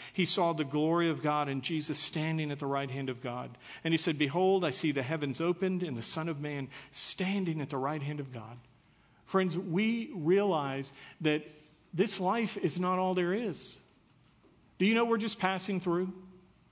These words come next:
We maybe get a hundred years here on earth and that's it. And then comes eternity.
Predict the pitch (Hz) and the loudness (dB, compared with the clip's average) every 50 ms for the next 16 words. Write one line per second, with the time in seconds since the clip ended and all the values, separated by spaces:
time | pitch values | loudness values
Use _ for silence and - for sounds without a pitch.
0 | _ _ - - - 160 185 214 214 208 196 190 170 175 165 151 127 139 165 175 | _ _ -14 -4 2 2 4 4 4 4 4 4 4 4 2 2 0 0 0 0
1 | 185 185 170 170 165 160 156 147 - 160 156 147 147 147 143 135 131 131 - 143 | 0 2 2 2 2 2 0 0 -2 -2 -2 -2 -2 -2 -2 -2 -4 -4 -4 -4
2 | 127 131 127 127 - - 127 107 104 - - - - _ _ _ - - - - | -4 -4 -4 -6 -6 -8 -8 -10 -10 -12 -18 -20 -20 _ _ _ -20 -20 -20 -20
3 | - - - - - - - - - - - - - 143 139 151 165 156 170 170 | -20 -20 -20 -20 -20 -20 -20 -20 -20 -20 -16 -8 -4 0 0 0 0 0 -2 -2
4 | 170 147 143 147 147 - 151 143 147 139 127 123 127 127 | -2 0 -2 -2 -2 -4 -6 -4 -4 -6 -6 -8 -8 -12